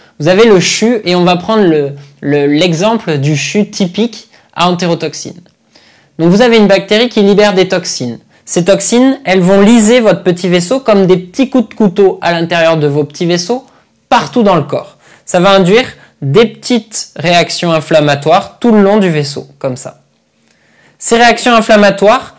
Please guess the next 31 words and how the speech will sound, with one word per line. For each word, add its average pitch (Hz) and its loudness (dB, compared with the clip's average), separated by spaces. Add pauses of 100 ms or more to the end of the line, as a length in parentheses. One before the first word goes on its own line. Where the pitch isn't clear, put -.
(160)
elles 165 0
vont 185 2
agréger 208 0
vos 160 0
plaquettes, 165 -4
ici 160 -2
présentes 165 -2
en 151 -2
blanc. 135 -2 (1500)
Donc 143 -2
vous 156 0
voyez 196 2
que 147 -4 (240)
les 185 2
petits 214 -2
coups 208 2
de - -20
couteau, 180 -2
ça - -4
active 196 0
le 196 4
clou 196 0
plaquettaire. 170 -2
Imaginez 160 2
des 156 2
petites - -4
plaies 190 2
partout 175 -4
sur 147 -4
votre 139 -4
vaisseau, 233 -2